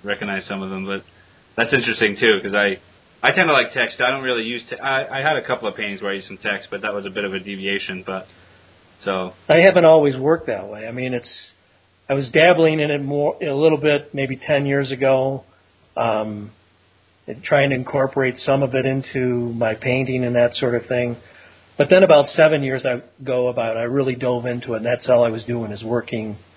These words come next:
Speaker 2: exclusively with text and, and imagery, um, in my painting, sculpture,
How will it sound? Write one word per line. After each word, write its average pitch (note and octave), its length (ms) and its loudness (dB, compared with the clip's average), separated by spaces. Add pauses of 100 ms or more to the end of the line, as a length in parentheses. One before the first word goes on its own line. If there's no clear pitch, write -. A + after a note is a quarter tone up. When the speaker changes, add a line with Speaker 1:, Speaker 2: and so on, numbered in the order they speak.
(120)
Speaker 2:
exclusively C#3+ 720 2
with A2+ 200 -6
text - 420 -2
and, A2 220 -12 (160)
and G#2+ 120 -12
imagery, A2+ 600 -6 (560)
um, G2 440 -6 (440)
in C3+ 100 -2
my A#2+ 140 2
painting, C3+ 500 0
sculpture, B2+ 720 2